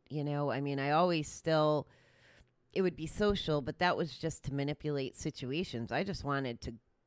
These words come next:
go, so I'd let people come with me. And I will say I've had some good quality time in, you know, the hour and a half, two-hour ride to the casino when I was in Connecticut, um, with my mom and with my cousin and stuff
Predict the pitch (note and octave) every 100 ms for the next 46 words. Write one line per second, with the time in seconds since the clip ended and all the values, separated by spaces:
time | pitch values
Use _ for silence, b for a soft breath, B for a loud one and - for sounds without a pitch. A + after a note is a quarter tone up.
0 | _ - F3 G3 D3 A#2+ B2 D#3 C#3+ C#3+
1 | C#3 A#2 B2+ D3 D#3 - C#3 - C#3 C#3
2 | G3+ F3 C3+ A#2+ A#2 C#3 F3+ b b b
3 | b b b _ - D3 C#3 C3 B2+ -
4 | b b b b - G#3 A#3 A3+ - F3
5 | D#3+ E3 F3+ - D3 C#3+ D#3+ - E3 D3+
6 | D3 C3+ C3 D3 C3 C3 B2 _ - C3
7 | B2 G#2 - - C3+ A#2+ A2 G2+ D#2+ B2+
8 | B2 C3 B2+ B2+ - C3 B2 B2 B2 B2
9 | B2 B2 A#2 - - _ - - A#2 -
10 | C3+ C#3 C3 B2+ B2+ A#2+ A#2+ B2 A#2+ C3
11 | C3 B2 - A#2 - _ b b b b
12 | b b b b b b b - C#3 A#2+
13 | A#2+ C#3 B B D#3 C#3+ E3 D3+ D3+ C3
14 | B2+ C3 A#2+ A#2 C#3 C3 B2+ - D3 B2
15 | B2 B2+ C3 - C3 B2